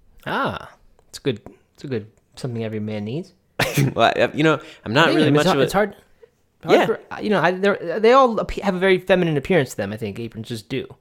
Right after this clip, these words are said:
Speaker 2: Uh-huh. Or, or the ones that, like, are designed for men have, like, barbecue things all over 'em
Speaker 1: Yeah,
Speaker 2: and,
Speaker 1: right.
Speaker 2: like,
Speaker 1: Master
Speaker 2: you
Speaker 1: of
Speaker 2: know,
Speaker 1: the
Speaker 2: really,
Speaker 1: Grill and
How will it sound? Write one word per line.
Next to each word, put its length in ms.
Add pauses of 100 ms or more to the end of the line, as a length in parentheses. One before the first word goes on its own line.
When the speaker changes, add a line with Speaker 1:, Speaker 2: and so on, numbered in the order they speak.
(200)
Speaker 2:
Uh-huh. 300 (400)
Or, 240 (160)
or 160
the 80
ones 240
that, 180
like, 300
are 320
designed 500
for 100
men 200
have, 260
like, 420 (240)
barbecue 580
things 360
all 140
over 220
'em 40
Speaker 1:
Yeah, 140 (140)
Speaker 2:
and, 60
Speaker 1:
right. 140
Speaker 2:
like, 120
Speaker 1:
Master 280
Speaker 2:
you 60
Speaker 1:
of 60
Speaker 2:
know, 40
Speaker 1:
the 80
Speaker 2:
really, 380
Speaker 1:
Grill 80
and 260